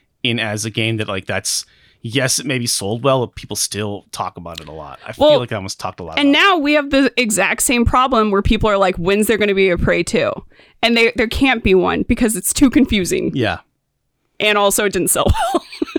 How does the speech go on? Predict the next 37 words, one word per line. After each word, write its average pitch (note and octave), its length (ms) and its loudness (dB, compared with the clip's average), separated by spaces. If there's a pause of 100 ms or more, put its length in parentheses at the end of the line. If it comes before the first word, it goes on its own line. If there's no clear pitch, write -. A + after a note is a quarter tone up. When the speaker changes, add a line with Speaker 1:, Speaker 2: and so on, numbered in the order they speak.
(160)
Speaker 2:
just - 240 -4
like - 160 0
the A#3+ 100 0
first - 460 -8 (180)
one. - 100 -10 (640)
The A#3+ 100 -2
Speaker 1:
I - 40 -2
Speaker 2:
first - 240 2
Prey. - 280 0
Speaker 1:
I, - 140 -12
yeah, E2+ 220 -6
I G#2+ 120 -6
don't C#3 100 0
know. G3 220 2 (1300)
I A2 100 -4
don't A#2+ 80 0
know. C3 140 4
Speaker 2:
<sighs> - 1000 -8
Speaker 1:
Phil C3+ 140 0
Speaker 2:
Well, F#3 120 2
Speaker 1:
Spencer, C#3+ 220 2
make C3+ 140 2
it C3 60 -2
happen. B2+ 240 2
Speaker 2:
no C#4 120 6
one G#4 180 4
consults D4 500 2
me B3 220 2
for A3 200 0
naming G3 580 2
and F#3+ 240 0
categor-, F#3 540 0
<laughs> D#5+ 320 -4
categorization G#3+ 1040 2
things, F3+ 240 0
and F3 140 2
maybe A#4+ 200 2